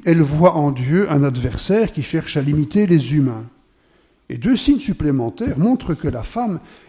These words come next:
est toujours préoccupée par la limite, par l'interdit et non pas par le don. Le premier signe, c'est que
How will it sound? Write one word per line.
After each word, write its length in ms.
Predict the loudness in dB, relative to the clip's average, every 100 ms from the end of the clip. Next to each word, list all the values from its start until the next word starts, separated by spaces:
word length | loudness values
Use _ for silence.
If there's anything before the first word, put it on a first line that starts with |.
| -8
est 340 | -4 -4 -6
toujours 320 | -2 0 0 -2
préoccupée 580 | 0 -4 -4 -2 -2
par 200 | -2 -2
la 120 | -2 -2
limite, 400 | 0 -2 -2 -4
par 180 | -2
l'interdit 640 | 0 0 0 0 2 0 0
et 80 | -2
non 160 | -4
pas 220 | -6 -8 -6
par 200 | -4 -2
le 140 | -2
don. 280 | 0 -2 -4 -14 _ -20 -12 -4
Le 120 | 2
premier 400 | 4 6 4 2
signe, 500 | -2 0 2 0 -4 -8 _ _
c'est 280 | -6 -4 -4
que 380 | -2 -2 -2